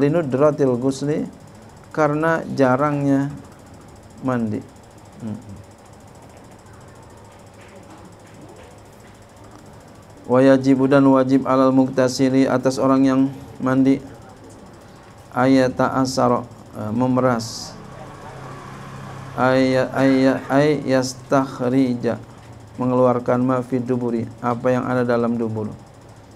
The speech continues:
Bagaimana maksud-, maksudnya? Ay yurkhiyahu, bahwa dia kedenin akan dia.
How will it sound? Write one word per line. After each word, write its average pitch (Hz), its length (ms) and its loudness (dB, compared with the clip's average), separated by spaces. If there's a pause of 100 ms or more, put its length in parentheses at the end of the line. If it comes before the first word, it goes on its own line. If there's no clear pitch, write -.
Bagaimana 135 400 2
maksud-, 127 320 -2
maksudnya? 123 480 -4 (680)
Ay 131 400 0
yurkhiyahu, 127 1040 0 (240)
bahwa 123 320 4
dia 131 160 2
kedenin 127 560 0
akan 113 240 -4
dia. 104 240 -6